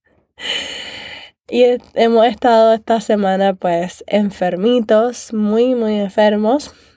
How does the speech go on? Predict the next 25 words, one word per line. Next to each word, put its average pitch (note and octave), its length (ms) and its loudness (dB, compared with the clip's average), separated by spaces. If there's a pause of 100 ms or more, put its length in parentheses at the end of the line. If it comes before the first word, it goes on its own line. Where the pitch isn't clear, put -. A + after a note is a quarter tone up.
(120)
de G3+ 320 0
que, F#3+ 160 0
pues, A3 320 0
tenemos F#3+ 380 -8
que G3 80 -10
estar F3 640 -4 (180)
isolated, F3+ 760 0 (540)
con G#3 180 0
social F#3 420 -2
distancing, A#3+ 760 0
así F#3+ 300 -4
que F#3 180 -4
ya E3 140 -4
ustedes F3 460 -8
saben, A3+ 520 2 (140)
en G#3+ 200 4
cuarentena, A3 760 2
pero G#3 200 2
gracias F#3+ 460 0
a G#3+ 120 2
Dios G#3+ 640 2
ya F#3 380 -2
termina. A#3 540 -2 (720)
Así F#3+ 480 -4
que G3+ 360 2